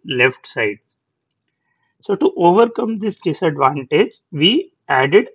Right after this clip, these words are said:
angulation to the X-ray beams, and these are known as lateral oblique views. First one being the la-, uh, Law's view.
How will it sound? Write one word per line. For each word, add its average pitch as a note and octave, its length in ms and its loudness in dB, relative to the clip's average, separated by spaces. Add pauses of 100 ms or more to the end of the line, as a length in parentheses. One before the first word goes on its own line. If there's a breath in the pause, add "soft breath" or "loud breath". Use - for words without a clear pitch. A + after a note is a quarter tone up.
angulation F3 800 2
to D#3 120 0
the A#3+ 360 -4
X-ray D#3+ 460 -2
beams, A#2 460 -4 (600)
and C#3+ 180 -6
these F#3 220 2
are G3 100 4
known D3+ 320 0
as C#4 240 -4 (100)
lateral D#3+ 600 0
oblique C#3+ 580 -2
views. A2+ 400 -2 (480)
First D3+ 320 -2
one F#3+ 220 0
being E3+ 260 2
the C#4 240 2
la-, C#3+ 400 2
uh, C3 60 2
Law's C3+ 380 4
view. A#2 260 -6